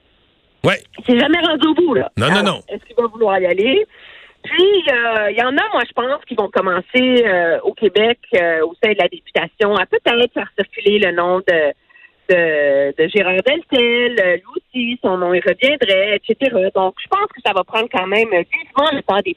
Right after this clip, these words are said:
Speaker 2: fêtes pour tout le monde, là. <laughs> Être capable de, de, de, de tenter ça, là, de manière un peu plus, euh,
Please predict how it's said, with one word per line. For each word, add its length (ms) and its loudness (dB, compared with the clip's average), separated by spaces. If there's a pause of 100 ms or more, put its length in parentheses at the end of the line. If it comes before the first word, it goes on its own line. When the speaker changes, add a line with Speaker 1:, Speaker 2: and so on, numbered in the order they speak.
Speaker 2:
fêtes 200 0
pour 140 -16
tout 180 -12
le 80 -2
monde, 180 -4
là. 120 2 (200)
<laughs> 200 -2
Être 140 -2
capable 500 -2
de, 300 2 (560)
de, 420 0 (540)
de, 420 0 (160)
de 160 2
tenter 560 0 (100)
ça, 220 0
là, 160 2
de 80 2
manière 480 0
un 120 0
peu 160 -2
plus, 500 -2
euh, 260 2